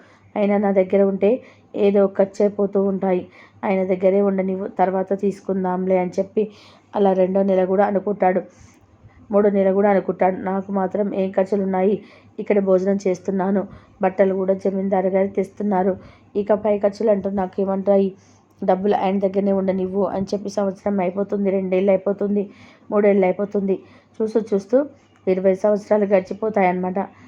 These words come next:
ఒకరోజు రాత్రి పడుకొని ఆలోచిస్తాడు, "నేనేమన్నా పిచ్చివాడినా? నేను నా భార్యను వదిలిపెట్టి ఇరవై సంవత్సరాల నుంచి ఈ ఇంట పడి పనిచేస్తున్నాను,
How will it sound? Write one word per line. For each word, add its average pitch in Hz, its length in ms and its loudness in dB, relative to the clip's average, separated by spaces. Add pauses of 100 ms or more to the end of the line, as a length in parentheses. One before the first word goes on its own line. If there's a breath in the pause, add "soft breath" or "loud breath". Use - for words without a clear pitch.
(300 loud breath)
ఒకరోజు 190 420 0
రాత్రి 196 300 -2
పడుకొని 190 480 0
ఆలోచిస్తాడు, 190 640 -2 (560 soft breath)
"నేనేమన్నా 190 500 -2
పిచ్చివాడినా? 202 880 -4 (500 loud breath)
నేను 202 400 0 (140)
నా 202 160 0
భార్యను 196 540 0
వదిలిపెట్టి 196 640 -2
ఇరవై 202 480 0
సంవత్సరాల 202 720 -2
నుంచి 185 580 -4 (420 loud breath)
ఈ 214 40 -4
ఇంట 202 240 0
పడి 202 220 -2
పనిచేస్తున్నాను, 196 880 -4